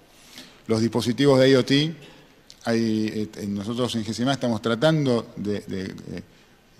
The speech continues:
hacer un esfuer-, que, que exista un esfuerzo de todo el ecosistema porque haya escalas. Y por eso impulsamos el estándar de Mobile I O T, para que haya escala y los dispositivos I O T de generaciones posteriores, como Narrowband I O T o L T E,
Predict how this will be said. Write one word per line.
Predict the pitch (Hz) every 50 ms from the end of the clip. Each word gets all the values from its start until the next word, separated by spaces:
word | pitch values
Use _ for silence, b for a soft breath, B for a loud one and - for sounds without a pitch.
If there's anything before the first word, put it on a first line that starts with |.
| - - -
hacer | - - - 117 113 113
un | 110 104
esfuer-, | 104 98 - - - 151 156 131 117 110 110 101
que, | - 107 110
que | 101 -
exista | 101 - - 156 143 -
un | 147 127
esfuerzo | 113 - - 160 165 151 117 - - 107 98
de | 98 101
todo | 98 - 151
el | 156 135
ecosistema | 123 117 117 107 - 107 107 - 131 131 135 139 139
porque | 131 120 104 101 110
haya | 101 110
escalas. | 104 - - - 160 151 127 110 95 85 - - - B B B B B B B B B B
Y | - 98
por | 90 107 113
eso | 135 123 139
impulsamos | 131 117 117 117 113 104 - 123 123 120 113 -
el | 110 107
estándar | 98 - 113 113 110 110 107
de | 101 101
Mobile | 101 104 107 110 110 107 104 104 104 107 104 104
I | 107 107
O | 104 104
T, | - 123 139 143 B B B B B
para | - 107 101 101
que | 101 117
haya | 113 113 117
escala | 101 - - 139 143 147 143
y | 123
los | 110 107 98
dispositivos | 104 107 107 - 107 - 107 104 120 131 131 110 117 117
I | 113 117
O | 113 107
T | 113 123 127 131 123 B B B B B -
de | - 104
generaciones | 95 - 101 101 107 107 98 - 127 123 123 -
posteriores, | - 113 104 - 117 123 139 143 135 131 131 113
como | - 98 98 95 95
Narrowband | 95 101 107 107 104 110 110 113 120 117 113
I | 113 110
O | 110
T | 110 131 135 127 110
o | 98 101
L | 110 110
T | 107 113 113
E, | 117 117 117 113